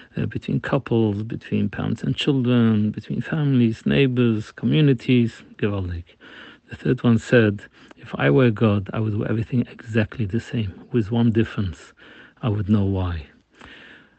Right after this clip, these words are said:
So, Bekitzer, the Nekuda is that, that everything is the ultimate good. The second thing, uh, that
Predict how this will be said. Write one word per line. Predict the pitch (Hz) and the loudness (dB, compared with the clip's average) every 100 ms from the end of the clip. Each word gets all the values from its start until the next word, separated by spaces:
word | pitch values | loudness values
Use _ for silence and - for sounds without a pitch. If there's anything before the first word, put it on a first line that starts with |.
| _ | _
So, | - - 120 107 110 - | -8 -2 0 2 -2 -4
Bekitzer, | 127 - - 117 - 110 110 - - | -4 -2 -2 -2 0 0 0 -4 -6
the | 139 | -4
Nekuda | 110 - 123 107 | -4 0 0 0
is | - 107 95 95 - | 0 0 0 -4 -10
that, | - - - - - - _ _ _ - - - - - _ _ | -10 -10 -10 -20 -20 -20 _ _ _ -20 -20 -20 -20 -20 _ _
that | - - | -8 -4
everything | 120 110 - 110 107 120 | -4 -4 0 0 0 0
is | 131 104 95 | -2 -4 -2
the | - | -4
ultimate | 127 - 107 95 | -4 -2 0 0
good. | 98 98 82 - - _ _ _ _ _ - | -4 -4 -6 -14 -20 _ _ _ _ _ -10
The | 135 | -8
second | - 120 123 - | -4 -2 -2 0
thing, | 127 113 104 - - - - | 4 4 4 -2 -12 -18 -6
uh, | 135 110 104 98 98 - - - - - - | -2 0 0 0 -2 -4 -10 -20 -20 -20 -10
that | - - | -8 -6